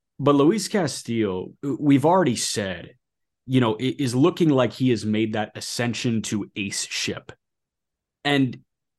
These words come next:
an outing like that just further proves it. I, and I watch an outing like that, and I'm like, "Okay,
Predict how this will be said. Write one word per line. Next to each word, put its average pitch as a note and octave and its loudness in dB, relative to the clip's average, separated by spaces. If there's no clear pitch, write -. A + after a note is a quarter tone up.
an D3 0
outing F3+ 2
like C#3 0
that G#2 -6
just - -12
further A#2 0
proves - -12
it. A2 -14
I, C3 -6
and B2+ -2
I A#2+ 2
watch C#3 2
an C3+ 2
outing A2 0
like F#2+ -6
that, E2 -10
and E2+ -12
I'm F#2 -6
like, G2 -6
"Okay, G#2 -6